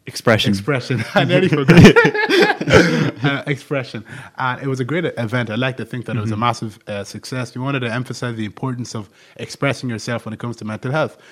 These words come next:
Speaker 2: So we're familiar to dema-,
Speaker 1: Mm-hmm.
Speaker 2: the demands when it comes to mental health. And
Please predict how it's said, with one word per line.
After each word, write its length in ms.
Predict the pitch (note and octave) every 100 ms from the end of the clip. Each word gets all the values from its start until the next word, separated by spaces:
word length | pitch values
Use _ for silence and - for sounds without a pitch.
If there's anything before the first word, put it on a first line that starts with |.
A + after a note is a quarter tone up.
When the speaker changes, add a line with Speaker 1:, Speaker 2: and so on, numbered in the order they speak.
| -
Speaker 2:
So 140 | - C3
we're 160 | E3
familiar 460 | E3 B2+ B2+ C3+ A#2+
to 160 | - A#2
dema-, 300 | G#2+ A2 B2
Speaker 1:
Mm-hmm. 100 | A2
Speaker 2:
the 80 | A#2
demands 400 | A2+ B2 C3 A2
when 100 | A2
it 80 |
comes 200 | - A2
to 60 | A2
mental 280 | G#2+ A2 G#2+
health. 240 | A2 G2+ - - _ -
And 180 | B2